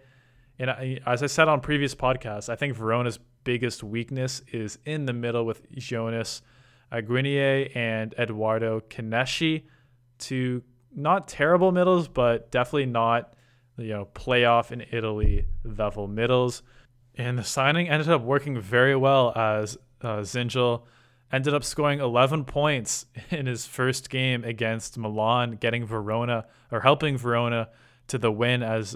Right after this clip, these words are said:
the only team to force a third game in the preliminary round series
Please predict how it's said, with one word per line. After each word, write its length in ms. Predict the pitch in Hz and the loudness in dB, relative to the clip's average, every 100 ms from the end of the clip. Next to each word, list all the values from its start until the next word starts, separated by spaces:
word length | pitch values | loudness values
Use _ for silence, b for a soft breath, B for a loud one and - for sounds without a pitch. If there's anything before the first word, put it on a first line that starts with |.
| - | -10
the 140 | - 117 | -4 -2
only 240 | 135 135 | 0 -2
team 320 | 131 131 127 | -4 -4 -4
to 200 | 117 113 | -2 -4
force 440 | 104 - 117 113 - | -4 -2 -2 -2 -4
a 140 | 117 | -6
third 560 | 107 - 117 117 117 110 b b b b b | -8 -4 -2 0 -2 -4 b b b b b
game 380 | 127 120 117 117 | -4 -2 -2 -4
in 200 | 113 110 | -6 -6
the 200 | 110 110 | -4 -6
preliminary 800 | 110 - 117 127 131 135 131 127 | -6 -6 -2 0 0 0 2 0
round 400 | 117 120 120 117 | 0 0 0 -2
series 640 | - - 139 151 151 147 | -6 -2 0 2 2 -2